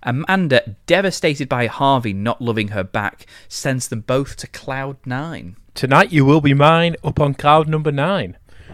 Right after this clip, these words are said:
Speaker 2: as Bryan Adams sang in round about this time period.
Speaker 1: Uh, also, um, Declan Donnelly, um, you know, in, in, um, when they were still P J and Duncan, sung a song called Cloud Nine as well.
Speaker 2: Did he? Fair
Speaker 1: Um,
Speaker 2: enough.
Speaker 1: which, um, yeah,
Speaker 2: Where does
Speaker 1: not
Speaker 2: Cloud Nine come from?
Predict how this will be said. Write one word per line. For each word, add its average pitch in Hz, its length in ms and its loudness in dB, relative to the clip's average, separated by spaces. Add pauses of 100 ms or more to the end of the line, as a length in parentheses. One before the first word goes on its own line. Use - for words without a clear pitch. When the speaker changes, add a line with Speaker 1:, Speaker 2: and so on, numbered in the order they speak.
(100)
Speaker 2:
as - 140 -6
Bryan 139 300 6
Adams 156 300 -2
sang 104 340 -2
in 90 140 -10
round 117 220 0
about 127 180 0
this 123 140 -10
time 135 240 -4
period. 87 400 -10 (320)
Speaker 1:
Uh, 120 200 -2
also, 120 640 2
um, 110 360 -2
Declan 110 420 -6
Donnelly, 104 560 -2
um, 95 480 -6
you 104 80 -12
know, 92 180 -8
in, 98 240 -10
in, 95 340 -10
um, 92 280 -12
when 104 100 -8
they 98 80 -8
were 98 60 -12
still 98 180 -8
P - 160 -6
J 95 160 -8
and 92 100 -10
Duncan, 98 300 -12
sung 92 220 -14
a 85 40 -18
song 92 180 -12
called - 120 -20
Cloud 87 320 -14
Nine 85 240 -14
as 87 140 -18
well. 87 260 -12
Speaker 2:
Did - 140 -12
he? 95 60 -8
Fair - 100 -18 (160)
Speaker 1:
Um, 82 160 -10
Speaker 2:
enough. 87 160 -12 (240)
Speaker 1:
which, - 400 -18
um, 87 280 -12 (240)
yeah, 85 300 -14
Speaker 2:
Where 233 120 4
does 370 140 0
Speaker 1:
not 202 80 -8
Speaker 2:
Cloud 302 260 6
Nine 214 260 -2
come 202 180 -2
from? 101 300 -4